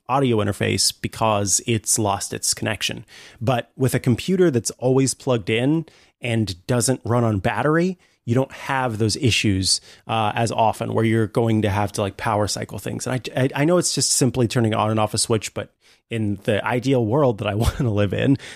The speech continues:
I don't need to power cycle something. It just works, uh, when I'm ready to use it. So looking forward to that. Also looking forward to having, um, a-, again, an Apple Silicon machine, uh, after, you know, being on Intel for, for so long.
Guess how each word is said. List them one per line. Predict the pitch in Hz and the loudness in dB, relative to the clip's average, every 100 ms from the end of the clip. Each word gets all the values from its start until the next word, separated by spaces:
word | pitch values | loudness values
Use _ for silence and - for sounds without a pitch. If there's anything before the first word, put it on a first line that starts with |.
| - | -6
I | 123 | 0
don't | 131 135 | 0 2
need | 131 151 | 2 2
to | |
power | 110 113 107 | -2 0 0
cycle | - 107 123 | 0 -2 -2
something. | - 110 120 | -4 -4 -4
It | 113 107 | -6 -6
just | 101 120 | -6 -4
works, | 107 101 - - - 139 | -4 -4 -2 -2 -4 -4
uh, | 101 107 - | -4 -4 -8
when | 113 104 101 101 | -4 -2 0 0
I'm | 98 101 | 0 0
ready | 95 | -2
to | 95 | -2
use | 101 170 - | 2 2 2
it. | - - | -2 0
So | 127 120 - _ _ _ | 2 2 -2 _ _ _
looking | 143 143 135 | -2 0 0
forward | 131 110 | 2 0
to | |
that. | 104 98 107 - _ _ | 0 -2 -6 -10 _ _
Also | 190 208 185 | 0 0 2
looking | 165 160 139 | 0 0 0
forward | 147 131 123 | 2 2 0
to | - 120 113 - _ _ | 0 2 2 -2 _ _
having, | - 135 123 120 113 113 - | -6 -4 0 0 0 -4 -4
um, | 113 110 101 101 101 95 _ _ _ _ _ - - | -2 0 0 -2 -4 -10 _ _ _ _ _ -16 -4
a-, | 120 120 | -2 0
again, | 113 143 127 110 | 0 0 0 0
an | 113 | -2
Apple | 113 113 | -2 0
Silicon | 139 123 117 104 | 0 2 2 0
machine, | 101 - 104 110 98 - - _ | 0 -2 -4 -8 -12 -16 -20 _
uh, | 113 | -4
after, | 104 98 95 113 110 - 120 107 104 98 - _ _ - - 156 | 0 0 0 0 -2 0 0 2 2 -2 -8 _ _ -20 -18 -2
you | 113 | 0
know, | 101 | 2
being | 117 110 | 2 2
on | 110 | 2
Intel | 113 113 113 104 | 2 2 0 -2
for, | 113 107 | -4 -6
for | - 113 | -4 -2
so | 117 | 0
long. | 104 101 101 107 | 0 -2 -4 -10